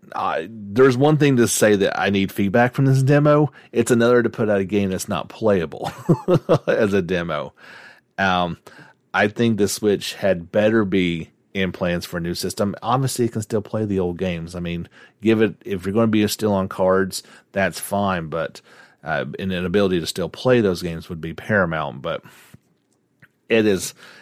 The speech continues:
it feels like it's high time for some sort of new system, at the very least, a pro upgraded version of it, uh, and at the, at the best, a completely new system that has some more beefy hardware behind it, 'cause they're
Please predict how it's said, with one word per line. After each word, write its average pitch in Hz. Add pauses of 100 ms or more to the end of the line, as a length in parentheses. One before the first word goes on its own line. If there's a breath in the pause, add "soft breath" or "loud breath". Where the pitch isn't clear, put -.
(100)
it 104
feels 127
like 104
it's 95
high 95
time 90 (120)
for 95
some 104
sort 95
of 90
new 87
system, 85
at 87
the 98
very 113
least, 101
a 92
pro 90 (360 loud breath)
upgraded 98
version 101
of 101
it, 92 (460 loud breath)
uh, 82
and 85
at 92
the, 85
at 82
the 87
best, 85
a 85
completely 90
new 85
system 85
that 78 (340 soft breath)
has 101
some 85
more 107
beefy 95
hardware 82
behind 80
it, 80
'cause 85
they're 101